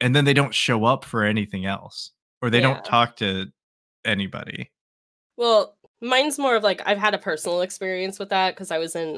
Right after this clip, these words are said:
Speaker 2: a different Discord where he would ping you and then, like, take your username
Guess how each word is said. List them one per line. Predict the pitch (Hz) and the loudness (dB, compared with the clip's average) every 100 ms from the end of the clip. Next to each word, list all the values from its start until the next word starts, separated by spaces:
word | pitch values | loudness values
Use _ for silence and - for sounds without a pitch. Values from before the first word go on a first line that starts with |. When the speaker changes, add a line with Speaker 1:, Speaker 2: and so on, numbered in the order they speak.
| - | -6
Speaker 2:
a | 180 | -4
different | 160 156 165 165 | -4 -4 -8 -6
Discord | 170 - 196 196 202 214 _ _ _ - | -10 -6 -4 -2 -4 -8 _ _ _ -8
where | 175 170 160 143 135 - _ _ - | -2 2 2 0 -6 -10 _ _ -12
he | - 220 | -4 -2
would | 175 170 | -4 -6
ping | - 185 175 190 | -8 -6 -4 -4
you | 202 214 226 240 - | -4 -4 -4 -4 -2
and | 202 190 | 0 0
then, | 175 165 160 156 - | 0 -2 -4 -8 -6
like, | - 175 - | -6 -6 -6
take | - 226 208 | 0 0 0
your | 190 | -4
username | 175 196 202 180 175 160 160 | -2 -2 -2 -2 -4 -4 -6